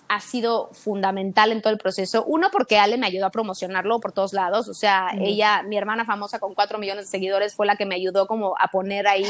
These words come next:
Speaker 1: mi,
Speaker 2: <laughs>
Speaker 1: digamos que, mi nombre en el mapa. Y luego, pues, sin querer queriendo, eh, eh, jamás me soltó. Y eso nunca se me ha olvidado. O sea, Ale estaba todos los domingos conmigo y Ale estaba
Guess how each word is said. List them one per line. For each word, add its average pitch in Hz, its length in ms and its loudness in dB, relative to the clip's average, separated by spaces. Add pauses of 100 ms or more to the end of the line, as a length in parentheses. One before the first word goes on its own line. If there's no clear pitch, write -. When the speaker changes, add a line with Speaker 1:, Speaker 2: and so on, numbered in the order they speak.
(240)
Speaker 1:
mi, 233 260 2
Speaker 2:
<laughs> - 20 -4
Speaker 1:
digamos 214 360 0
que, 320 220 4 (320)
mi 233 100 4
nombre 247 280 4
en 254 80 2
el 208 160 0
mapa. 220 440 4 (560)
Y 269 120 0
luego, 330 360 4 (440)
pues, 285 160 -4
sin 277 120 -4
querer 294 260 -2
queriendo, 302 580 0 (160)
eh, - 160 0 (100)
eh, 254 280 0 (140)
jamás 330 380 2
me 349 140 -2
soltó. 220 560 0
Y 226 80 0
eso 262 180 0
nunca 269 640 2
se 233 60 -4
me 214 80 -2
ha 214 60 2
olvidado. 208 400 0
O - 20 -8
sea, 208 160 0
Ale 254 460 2
estaba 220 360 0
todos 254 140 2
los 247 100 0
domingos 226 260 -4
conmigo 233 600 0 (320)
y 208 120 2
Ale 220 520 4
estaba 202 400 2